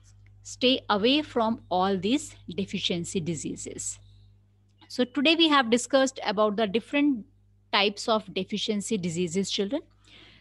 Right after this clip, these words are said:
So I must say this is a message to everyone that you should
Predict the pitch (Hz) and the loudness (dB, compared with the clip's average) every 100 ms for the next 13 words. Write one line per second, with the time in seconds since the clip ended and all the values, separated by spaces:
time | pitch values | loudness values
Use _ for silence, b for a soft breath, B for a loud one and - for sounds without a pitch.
0 | b - 226 214 - 202 202 226 220 _ | b -6 -4 -4 -2 -2 0 -2 -6 _
1 | 214 233 302 - - - 254 285 - _ | -2 2 2 0 -4 2 4 4 0 _
2 | _ _ _ - 208 226 196 196 202 226 | _ _ _ -8 -4 -4 -2 -2 0 0
3 | - 277 262 - 240 214 185 180 196 202 | 0 0 0 -4 0 0 0 -2 -4 -2
4 | 320 _ _ _ 196 190 - 214 214 269 | -4 _ _ _ -6 -6 -4 -4 -2 -2
5 | 254 - | -2 -4